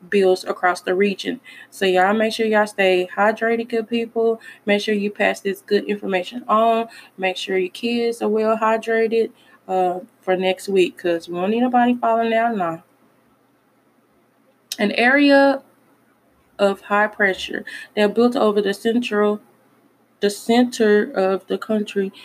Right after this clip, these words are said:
to end the week will begin to shift east this weekend, so helping to usher in warmer air across the plains.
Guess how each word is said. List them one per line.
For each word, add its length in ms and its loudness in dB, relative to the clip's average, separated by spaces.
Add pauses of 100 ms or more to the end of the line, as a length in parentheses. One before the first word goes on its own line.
(180)
to 320 -2
end 320 2
the 180 2
week 340 0
will 220 2
begin 480 0 (440)
to 140 -2
shift 480 0 (100)
east 380 2 (100)
this 240 0
weekend, 520 -4 (320)
so 260 -2
helping 500 2
to 220 -6
usher 300 0
in 280 -4
warmer 440 0
air 400 0
across 340 -4
the 120 -8
plains. 540 -4